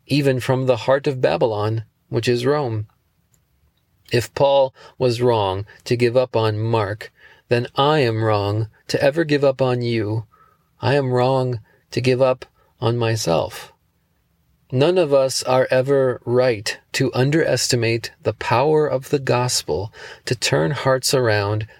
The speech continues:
so thoroughly that lives get turned around too. Maybe not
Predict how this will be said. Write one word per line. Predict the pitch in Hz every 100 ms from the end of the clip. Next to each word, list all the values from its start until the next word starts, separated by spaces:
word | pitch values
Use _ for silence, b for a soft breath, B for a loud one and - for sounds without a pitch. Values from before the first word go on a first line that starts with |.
| -
so | - - 143 160
thoroughly | - - 143 113 101 98 101 B B
that | - 120
lives | 143 117 139 165 139 113 117
get | 123 117 -
turned | 139 135 131 127
around | 127 127 127 123 113
too. | 151 156 139 117 _ _ _ _ _ _ _ _
Maybe | 120 127
not | 131 127 123